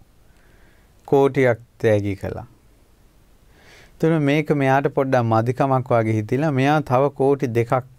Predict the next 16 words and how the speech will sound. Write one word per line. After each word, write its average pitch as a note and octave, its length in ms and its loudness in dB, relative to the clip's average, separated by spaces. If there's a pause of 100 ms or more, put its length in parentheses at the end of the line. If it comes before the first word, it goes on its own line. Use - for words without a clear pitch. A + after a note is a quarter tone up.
(560)
සෑයට G#2 420 0
පූජා F#2+ 380 -6
කළා. G2+ 280 -12 (1160)
අරයා C#3 300 2
කෝටි C#3+ 340 0
හතරක් C3 440 0
පූජා F#2 400 -6
කළා. G2 280 -12 (580)
නොදැනීම C3 640 0
මේ A#2+ 160 0
දෙන්න A#2 240 -2
අතර A2 300 -4
තරංගයක් A2+ 600 -2
ඇති F#2+ 200 -4
වෙලා, G2+ 280 -2 (1500)
අරයා A#2+ 640 2